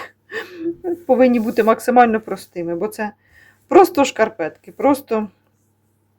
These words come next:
Як то кажуть, розхідний матеріал. Як ми зараз в'яжемо їх для наших хлопців, то теж вони є розхідним матеріалом. Бувають такі випадки, що їх не пратимуть, просто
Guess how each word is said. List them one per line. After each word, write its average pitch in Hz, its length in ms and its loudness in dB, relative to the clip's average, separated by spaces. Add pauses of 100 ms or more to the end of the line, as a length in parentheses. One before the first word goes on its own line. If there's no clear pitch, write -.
(200)
Як 196 180 -8
то 202 100 -10
кажуть, 196 280 0
розхідний 196 460 -4
матеріал. 170 500 0
Як 180 160 2
ми 190 160 -6
зараз 175 340 -2
в'яжемо 175 380 -2
їх 165 200 -6
для 165 240 -4 (480)
наших 202 300 -4
хлопців, 320 520 2
то 196 440 -4 (420)
теж 208 320 -4
вони 185 280 -6 (500)
є 196 360 0
розхідним 202 580 -4
матеріалом. 160 640 -4 (240)
Бувають 165 280 -8
такі - 200 -8
випадки, 190 440 -4
що - 180 -6
їх 190 200 -10
не 208 140 -2
пратимуть, 247 640 0 (680)
просто - 500 -10